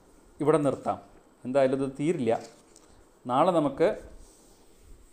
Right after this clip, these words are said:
ഇതിൻ്റെ ബാക്കിയും പറയാം. ഇന്നലെ നമ്മൾ പറഞ്ഞു വെച്ചിട്ടുള്ള കുറച്ച് കാര്യം കൂടി, ആ ഗജേന്ദ്രമോക്ഷത്തിൻ്റെ ആ താത്വികപരമായിട്ടുള്ള കാര്യങ്ങളൊക്കെ നമുക്ക് നാളെ സംസാരിക്കാം. ഇന്നിപ്പോൾ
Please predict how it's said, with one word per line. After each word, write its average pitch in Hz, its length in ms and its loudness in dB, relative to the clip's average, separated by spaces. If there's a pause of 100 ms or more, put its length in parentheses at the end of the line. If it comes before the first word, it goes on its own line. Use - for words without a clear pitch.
(840)
ഇതിൻ്റെ 160 300 0
ബാക്കിയും 156 380 2
പറയാം. 151 500 -2 (1000)
ഇന്നലെ 151 280 0
നമ്മൾ 156 220 2
പറഞ്ഞു 147 320 -2
വെച്ചിട്ടുള്ള 143 720 -2 (320)
കുറച്ച് 135 240 -8
കാര്യം 120 340 -4
കൂടി, 147 420 -4 (580)
ആ 123 440 -6
ഗജേന്ദ്രമോക്ഷത്തിൻ്റെ 131 1120 -4 (540)
ആ 117 120 -10
താത്വികപരമായിട്ടുള്ള 113 1000 -6
കാര്യങ്ങളൊക്കെ 113 640 -12 (320)
നമുക്ക് 120 400 -8 (420)
നാളെ 117 420 -2 (260)
സംസാരിക്കാം. 101 580 -8 (500)
ഇന്നിപ്പോൾ 117 460 -2